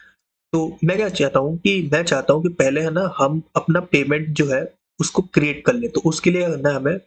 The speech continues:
documentation check करना पड़ेगा कि कैसे हम Node.js के अंदर, यानी कि Node.js Express जो हम पढ़ रहे हैं, जिसमें हम काम कर रहे हैं,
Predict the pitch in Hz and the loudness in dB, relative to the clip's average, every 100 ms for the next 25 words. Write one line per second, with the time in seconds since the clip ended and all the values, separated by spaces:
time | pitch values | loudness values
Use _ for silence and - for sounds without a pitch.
0 | _ - 147 135 - 156 151 147 175 156 | _ -6 -2 0 0 0 0 -2 -2 0
1 | - 156 143 131 135 - 170 143 135 139 | 0 0 0 -2 -2 -4 0 0 0 -2
2 | - 156 165 170 170 - 139 117 _ - | -2 -2 -2 -4 -4 -2 -2 -6 _ -10
3 | 131 139 156 170 - 165 165 - 180 - | -2 0 0 -2 0 0 0 2 0 2
4 | 135 127 117 - _ 127 123 - 131 131 | 0 0 -6 -8 _ -6 -4 -2 0 -2
5 | 127 127 - - - 143 143 139 - 147 | -2 -4 -4 -4 0 0 0 -4 -2 -2
6 | 156 127 127 - _ _ - 127 131 139 | 0 -2 -4 -6 _ _ -6 -6 -6 -8
7 | - 127 143 165 127 127 190 | -2 -2 0 0 -2 0 -4